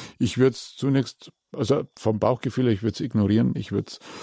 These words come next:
ähm, vielleicht nochmal nachfragen, wenn Sie es von Bekannten haben, ähm, wieso Sie das geschickt bekommen, dass Sie also von sich aus nochmal an die Leute herantreten und ansonsten würde ich das einfach, ähm, löschen. Ähm,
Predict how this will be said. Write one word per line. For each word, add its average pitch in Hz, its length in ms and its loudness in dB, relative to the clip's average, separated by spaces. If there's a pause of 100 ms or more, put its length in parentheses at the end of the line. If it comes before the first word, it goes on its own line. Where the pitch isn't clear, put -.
(220)
ähm, 110 160 4
vielleicht 110 260 2
nochmal 117 180 4
nachfragen, 117 460 0
wenn 110 100 2
Sie 107 80 -6
es 95 60 -8
von 107 180 0
Bekannten 120 500 0
haben, 113 540 2
ähm, 107 400 2
wieso 107 300 0
Sie 117 140 2
das 104 220 -2
geschickt - 320 -8
bekommen, 123 380 2
dass 104 140 4
Sie 120 100 0
also 101 160 0
von 101 160 0
sich 135 220 -2
aus 110 140 0
nochmal 113 200 4
an 107 140 2
die 107 80 0
Leute 104 300 2
herantreten 104 540 2
und 98 120 2
ansonsten 104 440 0
würde 104 140 0
ich - 60 -4
das - 160 -4
einfach, - 360 -2 (600)
ähm, 107 380 4
löschen. 92 580 0 (520)
Ähm, 95 180 0